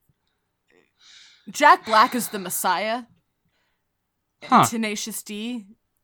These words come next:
Speaker 1: um, is what lifts us all up. All right. And the
Speaker 2: I s-,
Speaker 1: School of
Speaker 2: okay.
Speaker 1: Rock is the visual
Speaker 2: <laughs> Oh,
Speaker 1: Bible for
Speaker 2: Jesus.
Speaker 1: our religion. <laughs>
Speaker 2: God damn it.
Speaker 1: <laughs> Okay.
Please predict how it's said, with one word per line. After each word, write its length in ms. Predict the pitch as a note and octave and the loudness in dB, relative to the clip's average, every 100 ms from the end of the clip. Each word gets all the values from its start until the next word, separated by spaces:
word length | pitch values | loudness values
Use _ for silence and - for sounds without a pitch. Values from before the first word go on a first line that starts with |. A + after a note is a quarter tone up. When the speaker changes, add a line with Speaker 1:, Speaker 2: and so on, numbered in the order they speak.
| - | -12
Speaker 1:
um, 340 | F#3 E3 D3+ - | -8 -8 -10 -12
is 160 | F#3+ G3+ | -10 -8
what 180 | - F#3 | -8 -8
lifts 320 | F#3 F3+ - | -10 -10 -10
us 120 | F#3+ | -6
all 220 | E3 D#3 | -6 -4
up. 280 | C#3+ - _ _ _ F3 | -6 -8 _ _ _ -16
All 100 | E3+ | -12
right. 240 | E3 F3+ | -12 -12
And 120 | G#3 G3+ | -10 -8
the 60 | |
Speaker 2:
I 20 | |
s-, 60 | G3 | -6
Speaker 1:
School 300 | - B3+ B3 | -6 -4 -2
of 60 | G#3+ | -2
Speaker 2:
okay. 100 | G3 | 2
Speaker 1:
Rock 400 | G3 F3 - - | 4 2 -2 -12
is 400 | F#3+ D#3+ F3 E3 - | -8 -8 -8 -12 -12
the 140 | F#3 | -12
visual 460 | E3+ F#3 F3 E3+ C#3+ | -10 -10 -10 -10 -8
Speaker 2:
<laughs> 0 | |
Oh, 20 | |
Speaker 1:
Bible 440 | C3 G#2 B2 A#2+ | -6 -6 -6 -10
for 20 | F2 | -10
Speaker 2:
Jesus. 580 | - F#2+ - E3 F3 | -12 -12 -10 -8 -4
Speaker 1:
our 60 | B3+ | -4
religion. 460 | A3+ - D4+ - D4+ - B4 - - - - B4 - C#5+ A#4+ - A#3+ | -4 -8 -8 -10 -12 -16 -20 -20 -20 -16 -12 -10 -8 -8 -8 -8 -8
<laughs> 1500 | A3+ C4+ B3+ A#3+ - - A#3+ G#4 - - - - A#3+ - - | -2 -2 -4 -10 -18 -20 -20 -20 -20 -20 -10 -4 -4 -4 -2
Speaker 2:
God 180 | G2 G2 | -2 0
damn 240 | F#2 G2+ | -2 -4
it. 80 | - G#4 - _ - C#4 - - - - _ | -8 -14 -14 _ -6 -6 -6 -18 -20 -20 _
Speaker 1:
<laughs> 760 | - - A3+ E4+ C#5 C5+ F4+ - | -14 -10 -10 -8 -8 -6 -10 -6
Okay. 500 | A3 G#3 - E3 | -6 -6 -8 -10